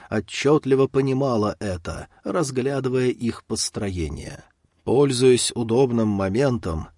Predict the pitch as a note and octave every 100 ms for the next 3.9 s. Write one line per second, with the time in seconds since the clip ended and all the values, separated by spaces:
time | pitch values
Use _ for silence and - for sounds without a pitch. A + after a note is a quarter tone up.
0 | - F3 D#3 E3+ D#3+ C3+ F3+ E3 D#3 -
1 | - C3 C#3 F3 D3+ G#2 F2+ - - D#3
2 | D#3 D3+ D3 F#3 D#3+ D#3+ C#3 B2 B2+ A#2+
3 | D#3 A#2+ - - F3 C3+ F2 E2